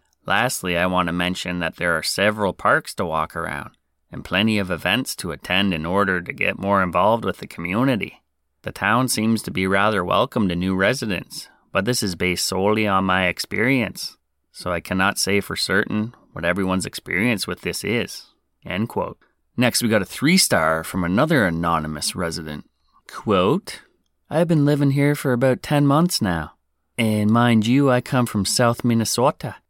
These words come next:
where there's at most nine hundred people in my hometown. South Saint Paul is a mix of the cities and a suburb. There is enough here where you don't have to go far for stuff,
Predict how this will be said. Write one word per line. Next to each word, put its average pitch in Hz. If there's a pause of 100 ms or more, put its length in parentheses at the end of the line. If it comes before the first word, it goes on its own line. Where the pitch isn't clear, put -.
(200)
where 113
there's 110
at 101
most 113
nine 110
hundred 110
people 123
in 90
my 107
hometown. 87 (320)
South 127
Saint 113
Paul 117
is 110
a 104
mix 110
of 107
the 95
cities 131 (120)
and 110
a 123
suburb. 165 (520)
There 123
is 117
enough 127
here 156
where 117
you 90
don't 104
have 110
to 110
go 104
far 113
for 117
stuff, -